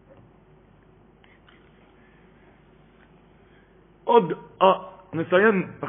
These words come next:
אבל כבר סיפרתי את הסיפור הזה כאן כמה פעמים. אבל לפני כשאומרים, "צדוקה מבהיר את רוע הגזירו", שכל אחד רוצה לזכות בדין. אני מספר עם אחד, עם אחד מה-, מהשיעור כאן, קוראים לו רב שמעון שוורץ. רב שמעון שוורץ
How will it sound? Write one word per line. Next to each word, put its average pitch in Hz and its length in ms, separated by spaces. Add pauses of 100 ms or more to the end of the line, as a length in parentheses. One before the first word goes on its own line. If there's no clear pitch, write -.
(500)
אבל 160 320 (440)
כבר 151 160
סיפרתי 190 380
את 151 60
הסיפור 170 340
הזה 165 140
כאן 151 160
כמה 185 240
פעמים. 160 440 (320)
אבל 131 160
לפני 175 220
כשאומרים, 175 420
"צדוקה 180 340
מבהיר 170 420
את 160 120
רוע 185 160
הגזירו", 151 460 (200)
שכל 175 380
אחד 160 160
רוצה 160 200
לזכות 170 360
בדין. 170 340 (340)
אני 131 60
מספר 170 300
עם 170 120
אחד, 180 240 (1080)
עם 165 100
אחד 185 200
מה-, 175 680 (580)
מהשיעור 185 520
כאן, 147 180 (200)
קוראים 190 280
לו 185 100
רב 165 140
שמעון 214 320
שוורץ. 175 380 (1500)
רב 107 80
שמעון 185 280
שוורץ 160 340